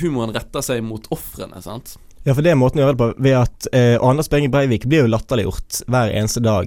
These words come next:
Speaker 2: på Twitter, fordi at, eh, og det er en måte å takle hele tragedien på da, og man kan kanskje i ytterste konsekvens vitse om at, eh, den, eh, det minnesmerket som Utøya har blitt,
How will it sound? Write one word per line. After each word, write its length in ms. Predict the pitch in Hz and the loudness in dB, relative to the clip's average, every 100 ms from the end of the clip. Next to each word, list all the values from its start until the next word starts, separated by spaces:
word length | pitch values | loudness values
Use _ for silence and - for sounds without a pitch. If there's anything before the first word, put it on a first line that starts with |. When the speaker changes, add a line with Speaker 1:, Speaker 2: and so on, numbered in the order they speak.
| - | -4
Speaker 2:
på 80 | - | -2
Twitter, 320 | 139 - - - - - | -2 -2 -8 -10 -16 -16
fordi 280 | - 120 110 | -4 0 2
at, 500 | 95 - - - - - | 0 -2 -6 -8 -8 -4
eh, 300 | 101 98 98 | -2 0 2
og 120 | 131 | 2
det 80 | 147 | 2
er 60 | 147 | 4
en 80 | 131 | 4
måte 260 | 120 - | 2 0
å 60 | 135 | -2
takle 260 | 113 - 120 | -2 0 -2
hele 80 | |
tragedien 360 | 107 117 113 101 | 0 0 0 0
på 100 | 107 | -2
da, 80 | 113 - - - - | -2 -4 -14 -18 -6
og 300 | 120 113 110 - - | 0 2 2 -4 -2
man 320 | 131 120 113 | 0 2 0
kan 260 | 139 127 107 | 0 0 0
kanskje 300 | 120 117 - | -2 -2 -2
i 40 | 123 | -4
ytterste 280 | - 135 | -4 -2
konsekvens 500 | 120 107 127 110 101 - | -2 -2 -2 -2 -2 -4
vitse 320 | 107 - 117 | -4 -2 0
om 200 | 107 104 | 0 0
at, 360 | 98 92 - | 0 -4 -4
eh, 240 | 107 98 101 | -2 0 0
den, 260 | 110 107 101 | 0 0 0
eh, 340 | 98 95 92 | 0 0 0
det 140 | 117 117 | 2 2
minnesmerket 720 | 113 127 123 104 - 98 92 | 2 2 0 -4 -4 -6 -4
som 140 | 113 | -4
Utøya 280 | - 104 113 | -4 -2 0
har 60 | 98 | -2
blitt, 360 | 92 92 - | -2 -8 -10